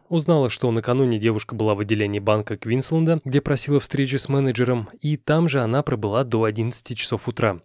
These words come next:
Больше её никто не видел. Спустя ещё три дня следователи связались с семьёй девушки и узнали, что та звонила родителям в середине февраля. Её голос был бодрым и даже радостным. Беф рассказала, что одна снимает квартиру, назвала адрес и сообщила, что она наконец-то рассталась с бывшим парнем.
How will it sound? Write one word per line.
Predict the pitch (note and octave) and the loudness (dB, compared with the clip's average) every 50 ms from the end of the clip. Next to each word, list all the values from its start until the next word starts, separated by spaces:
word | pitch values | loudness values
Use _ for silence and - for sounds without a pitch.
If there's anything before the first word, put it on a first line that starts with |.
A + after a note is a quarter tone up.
| _ _ _ - | _ _ _ -14
Больше | A2 F#2+ F2 G#2 A2+ B2 - - E3 | -12 -6 -4 -2 -2 0 0 -2 -2
её | D#3 C3 A#2 G2+ F2+ G2 G2+ | -2 -2 -4 -6 -4 -4 -4
никто | G2 G#2+ G#2+ - - G2+ | -4 -4 -6 -4 -6 -6
не | G2 G2 | -6 -6
видел. | G2 G2+ F#2+ G2 F2+ D#2+ - _ _ _ _ _ _ _ _ _ _ _ _ _ _ | -8 -8 -6 -8 -8 -8 -10 _ _ _ _ _ _ _ _ _ _ _ _ _ _
Спустя | - - - - C3+ - - B2+ G#2+ | -16 -8 -4 -4 -4 -2 0 0 0
ещё | G2 F#2 - - C#3+ | 0 0 0 0 0
три | C#3+ - D3+ D#3 | 0 0 -2 0
дня | C#3 D#3 D#3+ D3+ | 2 2 2 2
следователи | C3 - - B2+ C3+ D3+ E3 E3 E3 - F3 E3+ D#3+ | 2 0 0 2 4 4 4 4 2 2 0 0 0
связались | - - C#3 B2+ A2 G#2+ G#2 A2 A#2+ - | 0 0 0 0 2 2 2 2 0 -2
с | - | -2
семьёй | - G#2+ G2 G2 G2 G2 | -4 -4 -2 -2 -4 -2
девушки | F#2+ G#2 G2 F#2 F#2+ - - - G2 F2 - _ _ | -2 -2 -4 -4 -4 -8 -10 -12 -14 -16 -18 _ _
и | - A2+ | -6 -4
узнали, | A2 G#2+ G2+ A2 A2+ C3+ D#3 D#3+ | -4 -2 0 0 2 2 2 0
что | - - - D#3+ D#3+ E3+ | -2 -2 -2 0 0 0
та | - - D#3 D3+ | 0 0 0 0
звонила | C3+ A#2+ A#2+ A#2 B2 B2+ A#2 A2+ G#2+ | 0 0 -2 0 0 0 0 0 0
родителям | G#2 G#2 G#2+ C#3 - - F3 F3+ F3 | 0 -2 -2 -4 -2 0 0 0 0
в | - | 0
середине | - - G#2+ G#2 F#2+ G2+ G#2 G#2 | -2 -4 -4 -4 -2 -2 -4 -2
февраля. | - - A#2 G#2 G#2 G#2+ G2+ G2+ F2+ E2 _ - | -2 -2 -2 0 0 0 0 -2 -4 -6 _ -4
Её | - A#2+ A2 A#2 C#3+ C#3+ | -2 0 2 4 4 4
голос | B2+ D3+ F#3 F#3+ D#3+ A#2+ A2 | 4 4 4 4 4 2 2
был | G#2+ A#2 G#2+ | 0 0 0
бодрым | F#2+ F#2+ B2 E3 E3 E3 E3 D#3+ | 0 2 2 2 4 4 2 0
и | - C3+ D3 D#3+ | 0 0 -2 0
даже | B2+ A#2 G#2+ A2 A2+ A2+ | 0 0 0 0 0 0
радостным. | G#2+ A2 G#2 G2 F#2 - - G#2 F2+ E2+ - _ - | 0 0 0 -2 -4 -8 -8 -8 -8 -10 -10 _ -4
Беф | A2+ C#3 E3 - - | 0 0 0 0 0
рассказала, | C#3 - - - A#2+ B2 F3 F3+ D3+ | -4 -2 0 -2 0 2 2 2 2
что | - - - C3 A#2 G#2+ G#2+ | 0 0 0 0 0 0 0
одна | G#2+ A2 A2 B2 A#2+ | 0 0 0 0 0
снимает | G#2+ - - A2 G2+ G2 F#2 - | 0 0 -2 -2 -2 -2 -4 -4
квартиру, | - - G2 - - D3 D#3 D#3+ D#3 C#3 - | -4 -4 -4 -4 -2 0 0 0 0 -2 -2
назвала | D#3 D#3 E3+ D#3 C3+ A#2+ G#2+ G2+ G2+ G#2 A2 C3 | 0 0 2 2 2 2 2 2 2 2 4 4
адрес | D#3 D#3+ E3 D3 - | 4 2 0 -2 -2
и | D#3+ F3+ | -2 -4
сообщила, | D#3+ - D3 B2+ A#2 - - - F#3+ F#3+ E3 | -2 0 0 0 0 -2 -2 -2 0 0 0
что | - - - C3 | 0 0 0 2
она | A#2+ A#2 C3+ D#3+ | 2 2 2 2
наконец-то | E3+ D3 - - G#2 F#2 F#2 G#2+ D3 - - - - E3+ | 2 2 0 -2 -6 -4 -2 -2 -2 -2 -2 -2 -2 0
рассталась | F3+ E3+ - - - A2 A2 C3 C#3+ - - - | 0 0 -2 -2 0 2 2 2 2 0 -2 -10
с | A2+ G#2 | -10 -8
бывшим | G2+ G2+ G2 - - A2+ G#2+ | -6 -6 -4 -4 -4 -4 -4
парнем. | - A2+ G#2 G2+ G2+ F#2 F#2 F2 | -2 0 0 0 -2 -4 -10 -12